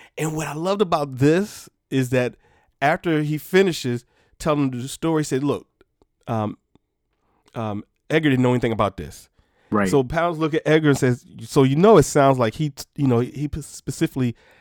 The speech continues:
Speaker 1: kept you off of it 'cause, you know, p-, to protect his end." He says, "No, no, no, no, no." And this is the part I love about Edgar. He says, um, "Well, you know, um, he, he was right up front with me with that. And, and the count on it was Sunday night, in,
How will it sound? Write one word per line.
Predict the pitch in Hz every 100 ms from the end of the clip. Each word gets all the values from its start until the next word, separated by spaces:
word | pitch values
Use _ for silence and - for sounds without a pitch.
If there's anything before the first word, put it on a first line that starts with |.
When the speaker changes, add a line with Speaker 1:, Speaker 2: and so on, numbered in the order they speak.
| _
Speaker 1:
kept | - 139
you | 139 127
off | 139 131
of | 113 104
it | 101
'cause, | - 113 123
you | 120
know, | 113 110
p-, | 117 - -
to | 85
protect | - 127 -
his | 110 -
end." | 147 143
He |
says, | 165 147
"No, | 208
no, | 247 233
no, | 233
no, | 226
no." | 226 226 151 - - -
And | 117
this | 160 190
is |
the | 147
part | 151 139
I |
love | 135 131
about | 123 110 -
Edgar. | 131 127 101 98 - _ _
He | - 131
says, | 139 123 120
um, | 117 113 117 _ _ -
"Well, | 185
you | 180
know, | 180 180 165 -
um, | 135 131 127
he, | 180 233
he | 156
was | 285
right | 151 147
up | 147
front | 214 269
with | 147
me | 123 117
with | 120
that. | 123 120
And, | 131
and | - 135
the |
count | - 170 165
on | 156
it | 135
was | 120
Sunday | 156 156
night, | 151 156 180 202 _ _ _ _
in, | 135 131 135